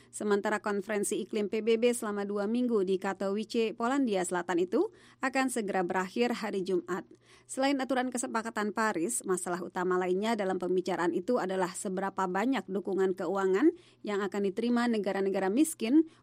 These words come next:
untuk memerangi dan beradaptasi dengan perubahan iklim. Dan pesan apa yang harus disampaikan tentang pekerjaan pada masa depan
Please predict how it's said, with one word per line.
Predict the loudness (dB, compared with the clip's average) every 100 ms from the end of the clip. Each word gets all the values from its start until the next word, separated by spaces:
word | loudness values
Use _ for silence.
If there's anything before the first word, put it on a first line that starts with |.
| 0
untuk | 0 2
memerangi | 2 2 2 4 6 6
dan | 4 2
beradaptasi | 0 -2 -4 -4 -2 -2 -2
dengan | -2 0 -2 -2
perubahan | -4 -2 -2 -2
iklim. | -2 0 2 2 -2 -10 _ _
Dan | -4 2 2 2
pesan | 0 -2 -2 -2
apa | -2 2 2
yang | 2
harus | 0 -2 -2
disampaikan | -2 -2 0 0 0 0 0 -2
tentang | -2 -2 -4
pekerjaan | -6 -6 -4 0 0 0
pada | -2 0 2
masa | 2 0 0
depan | -2 0 4